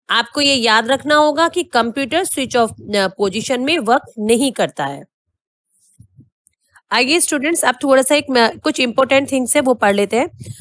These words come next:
A computer also need electricity to start। कंप्यूटर को, अ, स्टार्ट करने के लिए हमें इलेक्ट्रिसिटी की, की जरूरत होती है।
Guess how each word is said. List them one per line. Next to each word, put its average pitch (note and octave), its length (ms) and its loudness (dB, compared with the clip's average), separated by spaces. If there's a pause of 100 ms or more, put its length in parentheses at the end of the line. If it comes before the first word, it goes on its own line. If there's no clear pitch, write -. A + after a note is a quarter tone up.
(240)
A C#4 100 4
computer C#4 540 0 (100)
also A3+ 380 2
need B3+ 240 0 (140)
electricity A#3+ 720 -2
to G#3+ 100 0
start। A#3 360 2 (460)
कंप्यूटर D4 420 0
को, D#4 120 -4
अ, G#3+ 580 2 (400)
स्टार्ट C4+ 360 2
करने C4+ 300 2
के A3 100 -4
लिए C4+ 100 4
हमें C4 220 2
इलेक्ट्रिसिटी A#3+ 540 -2
की, C4+ 120 -4
की C4 280 -4
जरूरत B3+ 400 2
होती B3 280 -2
है। C#4+ 160 0